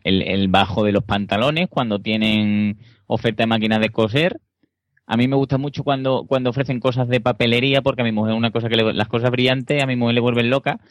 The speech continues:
y compra mucho lo que son pegatinas de colores y, y, mm,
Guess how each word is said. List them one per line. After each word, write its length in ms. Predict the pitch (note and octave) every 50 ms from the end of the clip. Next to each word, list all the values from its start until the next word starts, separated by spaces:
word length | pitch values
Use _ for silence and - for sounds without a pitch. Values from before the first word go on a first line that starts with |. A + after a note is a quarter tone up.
| _ _ _ _ _ _
y 400 | - C#3+ C#3 C#3+ C#3+ D3+ D#3 C#3+ -
compra 320 | - - C#3 B2+ C3+ C3+ C3
mucho 260 | C3 C3+ - - D3
lo 80 | D3
que 140 | C#3 C3 A#2
son 260 | G#2+ B2+ C3+ C#3+ C3+
pegatinas 480 | - - C3 A2+ G#2+ G#2+ A#2 A#2+ B2+ C3
de 100 | B2 B2+
colores 480 | - C3 B2+ C3 C3+ C3+ C#3+ D#3+ D#3 - - _ _ _
y, 460 | - C3+ C#3 C3+ C3 B2+ B2+ A#2+ G#2+ - - B2 A#2 _
y, 280 | - B2+ A#2+ A#2 A#2 A2+
mm, 320 | A2+ A#2 A2+ A#2 A2+ A2